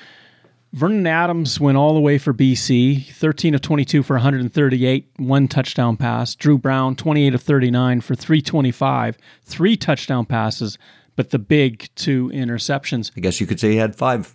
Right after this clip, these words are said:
Speaker 2: touchdown passes.
Speaker 1: I'm sure Winnipeg fans wouldn't agree, but if you want to stat it that way, <laughs> you're entitled.
Speaker 2: <laughs>
Speaker 1: It made a difference to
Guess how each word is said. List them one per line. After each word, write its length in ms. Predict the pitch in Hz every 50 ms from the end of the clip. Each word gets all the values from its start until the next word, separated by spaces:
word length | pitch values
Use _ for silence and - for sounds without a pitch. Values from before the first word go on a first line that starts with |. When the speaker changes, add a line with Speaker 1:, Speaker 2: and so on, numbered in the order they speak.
| _ _ _
Speaker 2:
touchdown 420 | - 107 98 - - 98 92 92 87
passes. 340 | 104 90 85 87 - - _ -
Speaker 1:
I'm 340 | 165 170 165 151 147 135
sure 320 | - - - 151 151 147 143
Winnipeg 400 | 131 139 139 135 - 131 120 -
fans 320 | - 135 127 127 123 113
wouldn't 260 | 120 127 127 131 120
agree, 320 | 120 107 127 127 127 127 139
but 340 | 156 151 139 131 127 - _ _ -
if 180 | 147 127 -
you 100 | 147 143
want 160 | 139 147 147
to 300 | 147 139 139 _ _ -
stat 320 | - - - 147 143 156 156
it 120 | 160 -
that 220 | - 151 151 - 147
way, 260 | 139 143 156 165 160
<laughs> 20 |
you're 460 | 127 117 156 139 - 175 160 139 139
entitled. 600 | 147 151 139 - 143 143 165 151 135 123 - 123 -
Speaker 2:
<laughs> 40 | 143 - - 139 135 - 143 - - - - - - - - - - - - - 139 - - 127 - - 143 - _ - - _ _ -
Speaker 1:
It 160 | 160 151 165
made 420 | 156 143 147 165 185 190 196 196 180
a 100 | 160 156
difference 640 | 123 135 160 156 - - 160 147 143 - - - -
to 560 | - - 156 147 143 139 135 131 127 113